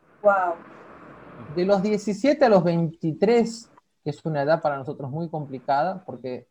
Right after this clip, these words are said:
Speaker 2: la
Speaker 1: Mm.
Speaker 2: mujer, como no es profesional, comienza a estudiar, o se casa, o tiene hijos, tenemos una caída muy, muy grande.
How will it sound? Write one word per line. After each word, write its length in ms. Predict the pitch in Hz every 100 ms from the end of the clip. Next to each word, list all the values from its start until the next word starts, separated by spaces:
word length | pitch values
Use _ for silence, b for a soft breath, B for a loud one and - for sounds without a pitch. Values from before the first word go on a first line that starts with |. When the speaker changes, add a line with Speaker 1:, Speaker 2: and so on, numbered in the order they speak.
| _ -
Speaker 2:
la 120 | 135
Speaker 1:
Mm. 60 | 208
Speaker 2:
mujer, 340 | - 160 156
como 200 | 156 143
no 60 | 156
es 100 | 160
profesional, 760 | 156 147 147 - 143 151 143 -
comienza 500 | 139 143 147 147 147
a 40 |
estudiar, 680 | - _ 147 151 147 135 -
o 120 | 147
se 200 | 143 147
casa, 420 | - 143 135 139 -
o 140 | 147
tiene 300 | 143 160 151
hijos, 360 | 185 214 127 123 _ _ _ _ _ _ _ _ _
tenemos 680 | 151 151 156 165 190 190 190
una 200 | 185 175
caída 320 | 165 175 170
muy, 200 | 165 175
muy 200 | 170 170
grande. 360 | 147 117 107